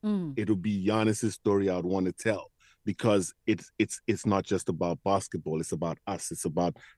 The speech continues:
Speaker 2: Africans in the diaspora. It's all those things." And so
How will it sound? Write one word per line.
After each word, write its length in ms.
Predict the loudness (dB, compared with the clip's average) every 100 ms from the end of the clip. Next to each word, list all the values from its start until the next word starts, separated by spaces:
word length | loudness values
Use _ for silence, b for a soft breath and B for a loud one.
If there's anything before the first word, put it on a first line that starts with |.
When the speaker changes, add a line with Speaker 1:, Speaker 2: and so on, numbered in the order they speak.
| _
Speaker 2:
Africans 520 | -4 0 2 2 2
in 80 | 2
the 60 | 2
diaspora. 580 | 2 0 0 4 4 4
It's 160 | 0 -4
all 220 | 2 4 6
those 220 | 4 2
things." 420 | 2 4 2 -2 b b b b
And 200 | 2 4
so 420 | 6 6 6 6